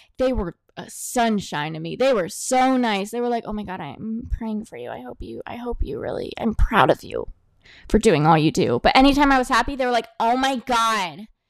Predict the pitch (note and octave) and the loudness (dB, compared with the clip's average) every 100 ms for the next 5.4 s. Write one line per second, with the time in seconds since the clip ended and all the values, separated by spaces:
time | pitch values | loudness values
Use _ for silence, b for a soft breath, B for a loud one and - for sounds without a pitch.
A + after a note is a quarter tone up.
0 | _ _ _ - - - A#3+ A3+ - A3 | _ _ _ -18 -16 -6 -4 -4 -4 -4
1 | G#3 C#3 - - - _ _ _ _ _ | -2 -4 -8 -12 -12 _ _ _ _ _
2 | - G#3+ C4 C#4+ - B3 A3+ A#3+ A3+ G#3+ | -16 -8 -4 -4 -2 -2 -2 -2 -4 -6
3 | A3+ A#3+ A#3 A#3+ A3 G#3+ G#3 F#3 G#3+ G#3+ | -4 -4 -4 -4 -4 -6 -8 -8 -10 -10
4 | B3 A#3+ C4 A#3 _ _ _ C#4 C#4+ F#4 | -12 -10 -6 -8 _ _ _ -4 -2 0
5 | F#4 B3+ - | 0 -2 -6